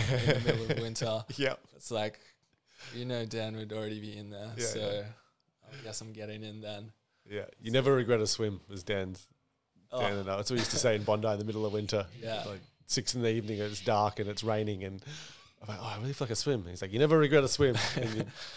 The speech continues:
Speaker 2: I think he used to have Tobias's big old Land Cruiser back then, and we'd drive the Cruiser down
Speaker 1: Yeah, nice.
Speaker 2: and jump in North Bondi at, like, six P M in the dark, and he'd just swim out past those waves. I'm like,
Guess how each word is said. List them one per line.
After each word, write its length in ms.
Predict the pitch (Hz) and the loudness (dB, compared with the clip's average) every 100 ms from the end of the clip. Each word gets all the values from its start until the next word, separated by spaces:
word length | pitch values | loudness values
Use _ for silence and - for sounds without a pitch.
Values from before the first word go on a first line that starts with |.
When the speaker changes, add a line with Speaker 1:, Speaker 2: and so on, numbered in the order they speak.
| 190 | -8
Speaker 2:
I 40 | 175 | 2
think 200 | 135 147 | 4 4
he 60 | |
used 120 | 151 139 | 2 6
to 60 | |
have 160 | 131 104 | 6 6
Tobias's 480 | 107 107 110 107 101 | 0 4 4 4 -2
big 180 | 120 110 | -2 2
old 160 | 107 | 0
Land 220 | 101 104 | 0 -2
Cruiser 260 | 107 117 104 | 0 -2 -2
back 200 | 104 98 | -2 -2
then, 180 | 107 98 | -2 -2
and 80 | 98 | -4
we'd 120 | 104 | -2
drive 260 | 123 113 | 4 4
the 80 | 113 | 2
Cruiser 340 | 113 117 110 110 | -4 -2 -2 0
down 300 | 110 101 101 131 110 | 0 0 -6 -12 -8
Speaker 1:
Yeah, 120 | 113 110 | -6 -4
nice. 180 | 110 113 | -2 -2
Speaker 2:
and 100 | 107 | 2
jump 200 | 120 107 | 2 2
in 100 | 107 | 0
North 200 | 104 98 | 0 2
Bondi 240 | 107 101 | 0 2
at, 220 | 104 98 - | 2 0 -2
like, 180 | 98 | -4
six 200 | - 107 | -4 -4
P 160 | - 101 | -4 -4
M 100 | 101 | -4
in 80 | 92 | -6
the 60 | |
dark, 360 | 85 98 95 - | -4 0 0 -2
and 120 | 90 | -12
he'd 160 | 85 110 | -12 -6
just 220 | 107 - | 2 4
swim 200 | - 113 | 4 2
out 180 | 110 104 | 0 0
past 220 | 104 92 | -2 -2
those 180 | 101 95 | -4 -2
waves. 300 | 101 101 101 | -4 -4 -8
I'm 60 | 123 | -14
like, 100 | - | -16